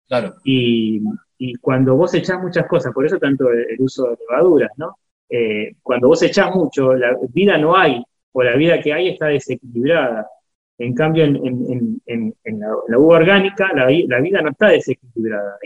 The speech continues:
Speaker 2: y eso produce vinos distintos, con sabores distintos, porque no son, como se, la, la, la levadura no son las seleccionadas de laboratorio, que producen siempre lo mismo, pero vinos muy ricos.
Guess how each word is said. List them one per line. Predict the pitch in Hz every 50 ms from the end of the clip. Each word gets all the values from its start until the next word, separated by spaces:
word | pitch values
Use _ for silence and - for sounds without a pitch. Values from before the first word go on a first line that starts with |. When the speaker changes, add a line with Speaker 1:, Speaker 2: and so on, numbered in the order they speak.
| - -
Speaker 2:
y | 143
eso | 160 - 220 196
produce | 151 147 147 160 165 - 156 147
vinos | 160 190 175 151 135 123 -
distintos, | - - _ _ 208 208 175 151 135 139 135 139 135
con | - 123 117 117 -
sabores | _ - 120 131 147 143 143 135
distintos, | 143 139 - 196 196 190 175 180 180 170
porque | 175 110 107 -
no | 104 117 131 135 127
son, | - 147 147 143 139 139 - _ _ _ _ _ _ _ _
como | 120 120
se, | 120 - 117 113
la, | 117 120 127
la, | 123 117 110 107 110 110
la | 107 107
levadura | 104 110 113 113 127 143 143 131
no | 127 120
son | - - 147 147 139
las | 127 - -
seleccionadas | - 117 110 113 - - 117 123 131 135 127
de | 117 110
laboratorio, | 107 110 110 113 117 - 170 170 127
que | 107
producen | - - - - - 123
siempre | _ - 131 127 127 131
lo | 135 147
mismo, | 175 190 165 143 156 175 202 220 - - _ _ _ _ _
pero | - 131 131 127
vinos | 143 190 202 170 170
muy | 202 214 202
ricos. | 214 240 220 143 127 113 110 - -